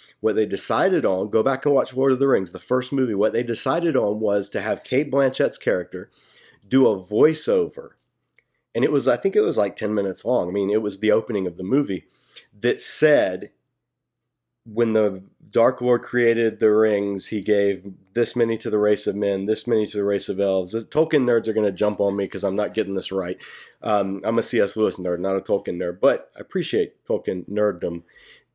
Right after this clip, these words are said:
He started, they started the movie writers with,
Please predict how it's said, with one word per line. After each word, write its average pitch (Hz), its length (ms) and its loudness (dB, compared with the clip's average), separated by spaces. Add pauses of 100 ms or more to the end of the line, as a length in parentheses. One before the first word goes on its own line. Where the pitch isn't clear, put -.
(220)
He 127 200 -2
started, 160 600 2
they 131 100 4
started 151 380 2
the 139 60 4
movie 135 200 2
writers 131 400 4
with, 113 260 2